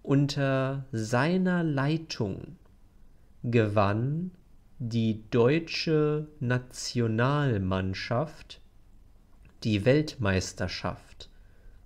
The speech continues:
neunzehnhundertneunzig in Italien. Diese Doppelleistung als Spieler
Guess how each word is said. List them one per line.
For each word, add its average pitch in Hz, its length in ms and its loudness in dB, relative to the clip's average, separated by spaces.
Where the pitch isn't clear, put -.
neunzehnhundertneunzig 117 2500 -2
in 95 440 0
Italien. 107 880 0
Diese 185 1040 2
Doppelleistung 123 1300 0
als 104 380 -2
Spieler 165 880 -2